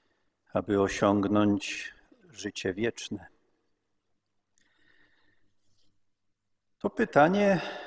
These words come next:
jest ciągle aktualne. My dzisiaj też stajemy i pytamy Boga o to samo. „Chryste, co my mamy czynić, aby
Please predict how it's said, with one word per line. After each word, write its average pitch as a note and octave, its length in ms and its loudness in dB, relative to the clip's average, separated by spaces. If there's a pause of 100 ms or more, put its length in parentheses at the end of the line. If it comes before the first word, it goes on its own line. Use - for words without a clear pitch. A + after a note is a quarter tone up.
(720)
jest F3+ 160 -2
ciągle F3 340 0
aktualne. E3+ 640 -4 (2250)
My G#2+ 100 -2
dzisiaj A2 320 -2
też - 520 -2 (1300)
stajemy G2+ 760 -2 (1160)
i B2 80 -6
pytamy D3+ 440 0
Boga C3+ 280 0
o D3 100 2
to - 120 -6
samo. C3 500 -2 (2000)
„Chryste, - 540 -2 (920)
co - 160 -4
my D#3 140 -2
mamy C3 320 2
czynić, C#3+ 520 -2
aby A2+ 420 -2